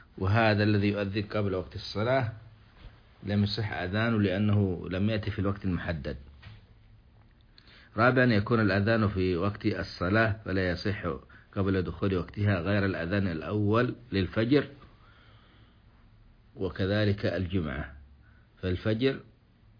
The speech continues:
الأذان الأول الذي أقره النبي صلى الله عليه وسلم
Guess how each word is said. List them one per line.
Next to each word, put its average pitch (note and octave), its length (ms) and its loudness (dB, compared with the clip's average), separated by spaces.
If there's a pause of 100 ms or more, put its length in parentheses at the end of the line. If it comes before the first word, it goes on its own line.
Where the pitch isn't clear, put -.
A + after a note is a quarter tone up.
(300)
الأذان E2+ 240 -2
الأول G2 360 2
الذي A2 400 0 (1600)
أقره G#2 400 4
النبي F#2 240 0
صلى E2+ 140 -6
الله E2 100 -2
عليه - 100 -6
وسلم G#2+ 460 0